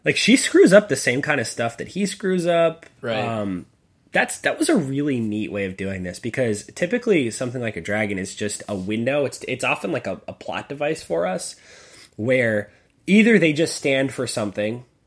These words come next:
Speaker 1: because they're not able to communicate on their own, or they're just some sort of wise and or malicious figure who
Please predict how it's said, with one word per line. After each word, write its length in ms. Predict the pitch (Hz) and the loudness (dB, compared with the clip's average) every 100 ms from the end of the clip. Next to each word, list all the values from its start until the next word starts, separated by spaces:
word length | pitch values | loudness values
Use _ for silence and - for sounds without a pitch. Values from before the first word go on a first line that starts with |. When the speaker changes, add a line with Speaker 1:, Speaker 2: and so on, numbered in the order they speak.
| _ - - | _ -20 -12
Speaker 1:
because 340 | 123 127 104 | -4 -2 -2
they're 160 | 113 113 | -2 -2
not 160 | 110 | 0
able 240 | 110 107 101 | -2 -4 -8
to 120 | - | -10
communicate 400 | - 107 107 110 | -6 -6 -4 -4
on 100 | 104 | -4
their 220 | 98 90 | -4 -4
own, 460 | 113 117 98 87 95 _ _ _ _ | -4 -4 -4 -8 -12 _ _ _ _
or 240 | 143 156 | 4 4
they're 180 | 143 131 | 4 2
just 240 | 117 117 | -2 -4
some 140 | - 107 | -4 -4
sort 240 | - 113 | -2 -4
of 120 | 104 101 | -4 -4
wise 580 | 101 104 110 107 107 101 - | -2 0 2 0 0 -4 -8
and 220 | 110 104 | -4 -4
or 100 | 104 | -2
malicious 540 | 104 95 104 - 104 | -4 -4 -4 -6 -10
figure 560 | - 107 104 110 110 - - _ | -6 -6 -4 -6 -6 -10 -20 _
who 360 | - 104 95 | -6 -4 -4